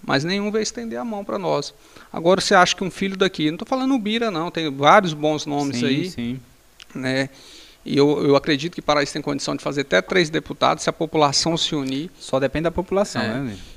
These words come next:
Speaker 1: Só depende da população, porque é a população que sofre. Então a gente precisa se unir, dar as mãos, é, votar em candidato daqui, independente de qual seja, independente de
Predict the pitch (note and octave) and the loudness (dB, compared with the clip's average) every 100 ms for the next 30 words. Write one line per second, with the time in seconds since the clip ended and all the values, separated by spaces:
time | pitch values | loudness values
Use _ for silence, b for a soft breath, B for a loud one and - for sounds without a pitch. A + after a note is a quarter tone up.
0 | - - C#3 C3+ D3 F3 G#3+ A#3+ C4+ D4 | -20 -4 2 4 4 2 2 0 2 2
1 | - G#3 E3+ - C#3+ - F3 - A#3 B3 | 2 0 -2 -2 -4 4 4 4 0 4
2 | A3 - - A#3 C#4+ - D#4+ E3 B2+ - | 4 4 2 0 0 0 2 2 2 -6
3 | - - b b b _ F3+ - - C#3+ | -20 -20 b b b _ -16 -10 -6 -2
4 | D#3 C#3+ F#3 - - - G3 G3+ - F#3+ | 0 0 -2 -4 -2 -2 -2 -2 -2 -2
5 | C3+ C3+ D#3 D#3+ D3+ C3+ B2+ D3+ F3 - | 0 0 2 4 4 0 -2 -4 -6 -12
6 | B B B B - B2+ B2 B2+ B2+ A#2+ | B B B B -2 0 2 2 2 2
7 | A#2 A#2 C#3+ - E3 F#3 F3+ D#3+ C#3+ C#3 | 0 0 2 2 2 0 -2 -4 2 2
8 | C#3 C3 A#2+ D3+ D3+ D3 C#3+ C#3 D#3 - | 2 -4 -6 -6 -2 -2 0 0 -2 -2
9 | D3 C3+ - C#3+ D#3 E3 D#3 - C#3+ B2+ | 0 0 -2 -2 -2 -6 -12 -10 -8 -6
10 | C3+ C3+ C#3 - C3+ - | -4 -4 -6 -10 -10 -12